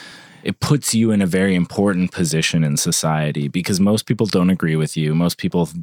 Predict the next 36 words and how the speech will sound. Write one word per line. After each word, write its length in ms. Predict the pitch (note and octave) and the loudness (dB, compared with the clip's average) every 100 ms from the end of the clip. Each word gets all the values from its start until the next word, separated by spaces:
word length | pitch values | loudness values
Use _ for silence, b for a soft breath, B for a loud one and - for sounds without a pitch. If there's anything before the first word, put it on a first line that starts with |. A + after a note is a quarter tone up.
| - | -4
just 200 | F2+ - | -4 -2
kind 180 | F#2 | 0
of 80 | E2+ | 0
dismiss 460 | F2 E2 F2 E2+ - | 0 0 0 0 0
what 140 | F2 | -2
you're 120 | D#2 E2+ | -2 -4
saying 340 | - D#2+ D#2+ | -2 -2 0
without 280 | E2 E2 D#2+ | 0 0 0
even 220 | E2 E2+ | 2 0
thinking 380 | - D#2+ D2+ D#2 | 0 -2 0 -2
about 340 | D#2 D#2+ D#2 | -2 -2 0
it. 160 | E2 - B B B B | -2 -4 B B B B
You're 220 | F#2 G2 | -2 0
the 280 | F2 F#2 F2 | 2 2 2
small 880 | - - G2+ F#2+ F#2 F2+ F2+ F2+ F2 - | 0 0 2 2 2 2 2 2 0 -2
truth 360 | - B2 A2 - | -2 0 0 -2
teller 360 | - F#2 F2+ E2+ | -2 0 0 0
standing 480 | - F#2 F2+ F2+ F2 | 0 2 4 4 4
up 160 | E2+ | 2
to 140 | - F2 | -2 -2
the 100 | E2 | -2
big 360 | - F2+ E2+ | 0 0 0
evil. 580 | D#2+ F#2+ F2+ E2 C#2 A#1+ - _ - | -2 0 0 0 -6 -6 -14 _ -6
It 140 | A#2 | 0
allows 640 | A#2 A2+ G#2+ G2 A#2 A#2 G#2 | 2 2 2 0 0 0 2
you 260 | G#2 F#2+ | 2 2
to 680 | F2+ - F#2+ F2+ E2+ D#2 G2 | 0 0 2 4 2 -2 -4
get 340 | F#2 G2 F#2+ - _ - | -2 0 -2 -4 _ -2
that 240 | - - | -2 -2
sense 580 | - - F2+ F#2 F2+ - | -2 0 2 2 2 0
of 380 | E2 D2+ - - | -2 -4 -10 -8
doing 440 | F2+ F#2 G2 G2 | -2 2 4 2
something 480 | - F#2 F2 F#2 F2 | 2 2 2 2 0
productive 720 | - E2+ - D#2+ D#2+ - F2+ D#2+ | 0 -4 -2 -2 -2 0 0 0
and 160 | E2 | 0
useful, 800 | D#2 E2+ F2 - - D#2 C#2+ D#2 | 2 0 0 -2 -2 -2 -2 -6